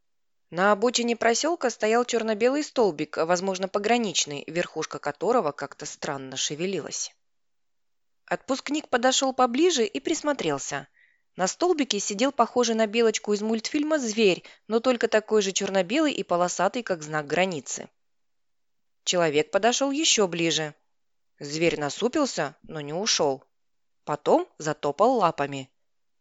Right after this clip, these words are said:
Человек удивился, но тоже не ушёл. Зверь слез со столбика на землю и уже конкретно затопал лапами, переваливаясь и явно выражая недовольство присутствием постороннего.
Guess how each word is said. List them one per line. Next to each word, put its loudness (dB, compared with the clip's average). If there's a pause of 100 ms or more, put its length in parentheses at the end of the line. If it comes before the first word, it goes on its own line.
(320)
Человек 2
удивился, 0
но -10
тоже 2
не -4
ушёл. -2 (1120)
Зверь 4
слез 0
со 0
столбика -2
на 0
землю 2
и -2
уже 0
конкретно 0
затопал 2
лапами, 6
переваливаясь 4
и -10
явно 4
выражая 6
недовольство 0
присутствием -2
постороннего. 4